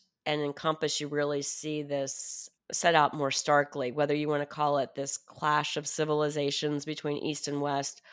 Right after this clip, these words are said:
or more of this organic blending. Um,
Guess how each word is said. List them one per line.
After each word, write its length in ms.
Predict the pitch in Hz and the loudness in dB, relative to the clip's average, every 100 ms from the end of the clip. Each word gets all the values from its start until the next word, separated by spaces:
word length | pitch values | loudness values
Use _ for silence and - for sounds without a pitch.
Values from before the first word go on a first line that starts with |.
| - - | -16 0
or 120 | 160 | 2
more 320 | 165 160 156 | 4 6 6
of 140 | 151 156 | 4 2
this 440 | 147 147 - - - - - - | -2 0 -4 -6 -12 -20 -20 -2
organic 640 | 147 143 151 147 143 131 | 0 2 2 2 0 -6
blending. 640 | 131 131 139 127 113 60 - _ _ - | -6 0 0 0 -4 -6 -12 _ _ -6
Um, 640 | 139 135 135 120 117 | -2 -2 -2 -6 -10